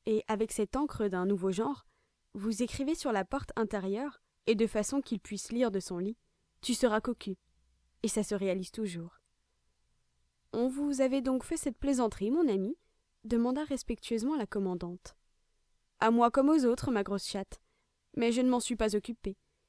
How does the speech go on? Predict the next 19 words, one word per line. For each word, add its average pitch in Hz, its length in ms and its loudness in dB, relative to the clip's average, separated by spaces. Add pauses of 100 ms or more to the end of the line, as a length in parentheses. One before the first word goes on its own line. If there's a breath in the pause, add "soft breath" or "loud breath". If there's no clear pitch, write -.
(160)
parce 285 180 -4
qu'il 294 140 2
faut 330 160 0
des 214 240 2
exceptions 240 460 0
aux - 20 0
règles, 202 340 -2 (240)
en 226 140 4
apparence 196 520 0
les 208 140 0
plus 214 160 -2
générales. » 180 540 -2 (2500)
Pendant 233 320 0
cet 220 240 -4
entretien 220 480 0
d'une 220 220 4
nature 202 380 0
purement 214 340 0
scientifique, - 640 -10